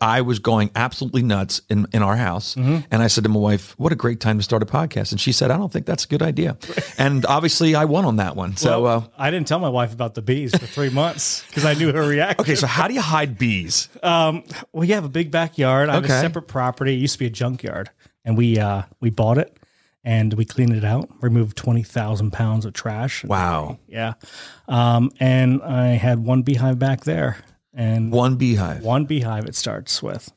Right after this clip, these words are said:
Speaker 2: Yeah.
Speaker 1: And, and, but, but something, was this always from growing up? Okay, so you say you thought at some point, "I'm gonna have a beehive."
Speaker 2: So two thousand nineteen, I was exposed to it, um,
Speaker 1: Okay.
Speaker 2: by a,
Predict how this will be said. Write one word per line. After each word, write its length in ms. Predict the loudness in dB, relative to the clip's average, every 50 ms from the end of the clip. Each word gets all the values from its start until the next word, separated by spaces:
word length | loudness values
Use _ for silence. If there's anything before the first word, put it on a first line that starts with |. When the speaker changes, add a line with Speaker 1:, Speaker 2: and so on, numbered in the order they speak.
| _ _ _
Speaker 2:
Yeah. 100 | -2 -2
Speaker 1:
And, 160 | -2 -2 -2 -2
and, 180 | 0 0 0 2
but, 160 | 0 -2 0 0 -4 -4 -4 -6 -10 -10 -6 -2
but 140 | -2 0
something, 580 | 0 0 0 0 0 2 2 2 4 2 2 2
was 140 | 0 2 2
this 180 | 2 0 0 0 0
always 400 | 2 2 4 4 2 2 0 0
from 200 | 0 0 0 2
growing 380 | 2 2 2 2 2 2 2
up? 140 | 0 0 -2
Okay, 240 | -4 -2 0 0 2
so 160 | 2 2 2
you 140 | 2 0 0
say 320 | 0 2 2 0 0 -2 -6 -12 -18 -18 -18 -8 -2
you 100 | 0 0 2
thought 200 | 2 2 2 0
at 120 | -2 -2
some 160 | 0 0 0
point, 180 | 0 0 0 -2
"I'm 80 | -2 -2
gonna 140 | -4 -4
have 120 | -6 -6 -8
a 60 | -10
beehive." 760 | -12 -12 -12 -10 -8 -8 -8 -8 -8 -10 -14 -16 -18 -14 -8 -2
Speaker 2:
So 180 | 0 2 2
two 140 | 2 2 2
thousand 340 | 2 2 2 2 2 2 4
nineteen, 480 | 4 2 2 0 0 2 2 4 4
I 80 | 4 2
was 160 | 2 0 -2
exposed 560 | -2 -2 -4 -2 0 0 0 0 -2 -2 -4 -6
to 140 | -6 -8 -8
it, 160 | -8 -10 -12 -16 _ _ _ _ -2
um, 300 | 2 4 4 6 4 4
Speaker 1:
Okay. 260 | 2 2 2 2 2
Speaker 2:
by 140 | 2 0 0
a, 180 | -2 -4 -4